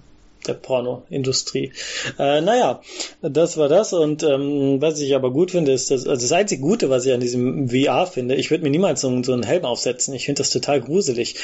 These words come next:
Und stellt euch vor, ihr schaut euch dann ein Porno an und, und, und habt dieses Ding auf und, äh, ich würd da einfach ständig denken, gleich kommt jemand in den Raum und, und sieht das, und um Gottes Willen. Also furchtbar.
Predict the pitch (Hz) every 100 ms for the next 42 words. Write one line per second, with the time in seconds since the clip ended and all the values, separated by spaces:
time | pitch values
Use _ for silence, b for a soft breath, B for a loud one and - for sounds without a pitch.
0 | B 127 107 135 139 120 - 160 123 131
1 | 131 - - 135 131 - 120 117 - 135
2 | 170 120 113 135 123 123 139 135 - 135
3 | 127 B B - 127 127 117 113 - 147
4 | 202 127 120 120 120 120 B B B B
5 | - 127 117 - 139 - 120 113 127 120
6 | 110 131 107 127 - 127 123 - 127 135
7 | 127 117 139 127 131 123 135 127 110 110
8 | 139 127 127 113 104 131 131 110 - 127
9 | - - 131 - - 131 - 170 - B
10 | B B - 123 123 - 135 120 - -